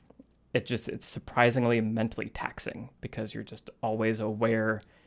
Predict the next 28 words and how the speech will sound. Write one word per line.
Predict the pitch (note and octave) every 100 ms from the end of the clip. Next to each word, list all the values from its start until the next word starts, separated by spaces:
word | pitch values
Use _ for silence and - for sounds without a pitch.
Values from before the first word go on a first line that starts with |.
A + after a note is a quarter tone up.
| -
that | -
you | B2 G#2
could | - A#2+ A2+
be | A2+
doing | G#2+ A2+ A2 A2+ A2 - - D#3+
more. | A2 - - B2+ - - - - -
And | A2 G#2+
when | A2
it's | A2 -
your | A2+ A#2+ B2
video | A2+ A#2 A2+ A2
and | A2+
your | A2+
creation, | A2+ - A2+ A2+ A2 A#2 A2+ A#2 - _
you | A#2+
know, | G#2+ G#2 - - _ - - - _ _ - -
the | B2
Game | A2+ A#2+
of | B2
Thrones, | - C#3 A#2+ A2+
<clears throat> | -
the | G3 C3+ C3+
Game | B2
of | A#2+
Thrones | A#2+ A#2+
video | A2+ A2 G#2+
was | A2
a, | G#2+